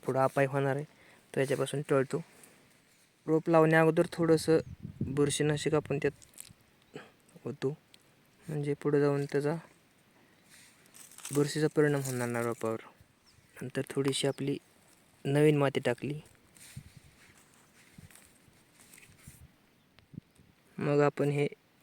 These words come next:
रोप घेऊन असं लावायचं. हे नवीन रोप लावलेलं आहे. तर नवीन रोप घेताना, लावताना एवढीच काळजी घ्या की, अ, जुनी माती बदला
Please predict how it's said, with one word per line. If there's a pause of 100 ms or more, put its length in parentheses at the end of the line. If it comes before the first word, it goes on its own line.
(1000)
रोप
घेऊन (420)
असं
लावायचं. (3750)
हे
नवीन
रोप
लावलेलं
आहे. (440)
तर
नवीन
रोप
घेताना,
लावताना
एवढीच
काळजी
घ्या
की, (180)
अ,
जुनी
माती
बदला